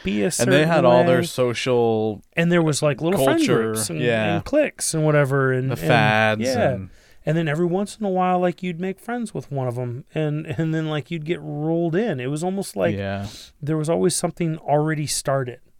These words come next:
Speaker 1: that it seemed
Speaker 2: Yeah.
Speaker 1: like you then got to be a part of
Speaker 2: Yeah.
Speaker 1: if you were lucky.
Speaker 2: That's a great way to describe it.
Speaker 1: You know? And then, like, elementary school, let's be real, like, it wasn't,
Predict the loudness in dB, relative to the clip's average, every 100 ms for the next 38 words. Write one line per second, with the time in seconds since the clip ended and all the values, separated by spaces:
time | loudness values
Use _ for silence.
0 | _ -6 -4 -6 -2 0 0 0 -2 -4
1 | -6 -8 -4 -4 -2 -2 -2 -4 -6 -8
2 | -8 -8 -6 -2 -2 -2 -2 -4 -4 -6
3 | -2 0 0 -2 -14 -14 -10 -2 -2 0
4 | -4 -6 -10 -6 -6 -4 -4 -2 -2 -2
5 | -4 -6 -12 -20 -20 _ -4 0 2 2
6 | 0 -2 -4 0 -2 0 -4 -4 -6 -4
7 | -4 -2 -2 -4 -4 -2 0 2 2 0
8 | -2 0 0 0 -2 -6